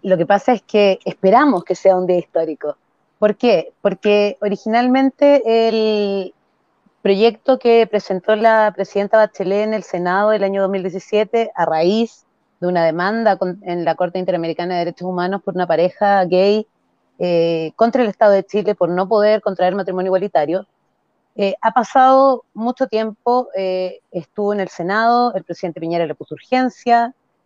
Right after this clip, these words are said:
se votó a favor, pasó a la Cámara Baja. En la Cámara Baja se introdujeron una serie de modificaciones, eh, unas menores, otras que complementaban el proyecto, que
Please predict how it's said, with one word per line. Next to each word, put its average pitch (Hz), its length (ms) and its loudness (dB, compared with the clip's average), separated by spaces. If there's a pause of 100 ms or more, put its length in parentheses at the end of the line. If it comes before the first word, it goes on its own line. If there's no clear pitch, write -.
se - 220 -2
votó 254 580 2 (240)
a 180 100 -2
favor, 262 560 2
pasó - 280 -2
a 165 80 2
la 170 100 -2
Cámara 180 300 0
Baja. 254 480 0 (480)
En 190 100 -2
la 180 80 0
Cámara 233 300 4
Baja 247 240 0
se 240 240 -2
introdujeron 226 640 -2
una 214 160 -4
serie 240 400 0
de 269 100 2
modificaciones, 226 1300 -4 (720)
eh, 190 400 -2 (1040)
unas 254 420 0
menores, 240 640 0
otras 240 280 0
que 180 100 -10
complementaban 214 640 -2
el 220 100 -4
proyecto, 226 760 -2
que 208 360 0